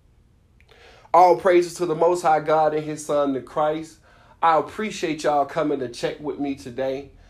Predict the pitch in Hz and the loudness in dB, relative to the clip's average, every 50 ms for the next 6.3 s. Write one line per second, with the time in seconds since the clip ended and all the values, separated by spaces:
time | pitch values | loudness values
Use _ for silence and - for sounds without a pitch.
0 | _ _ - - 147 147 143 143 139 151 190 202 190 170 143 160 156 156 175 208 | _ _ -2 0 2 2 2 0 -2 -4 0 2 2 4 6 4 4 4 4 2
1 | 220 233 226 196 196 202 208 202 190 170 151 147 - - 196 196 196 - 180 170 | 2 2 0 -2 0 2 2 2 0 -2 -4 -6 -2 0 2 2 2 0 -2 0
2 | 185 175 160 139 151 165 170 160 147 139 127 135 143 165 180 185 - - - 175 | 2 2 2 2 0 -2 -2 -2 -2 -2 -2 -2 -4 -4 -6 -6 -8 -10 -8 -2
3 | 165 180 175 160 151 135 135 156 196 214 208 202 185 175 185 208 208 190 175 - | 0 2 4 4 2 0 -2 -2 -4 -2 -4 -6 -8 -6 -4 -4 -4 -4 -6 -10
4 | - - 220 220 185 - - 147 139 135 147 147 139 135 139 143 139 147 165 185 | -4 0 0 0 0 -2 -4 -8 -8 -6 -8 -8 -8 -6 -6 -4 -2 0 0 0
5 | 143 135 113 113 151 196 202 175 - 160 143 147 143 139 135 135 143 135 123 - | -2 -2 -4 -2 0 2 2 2 0 -4 -6 -6 -6 -6 -6 -4 -4 -4 -4 -4
6 | 120 135 139 135 123 - | -2 -2 0 0 -2 -4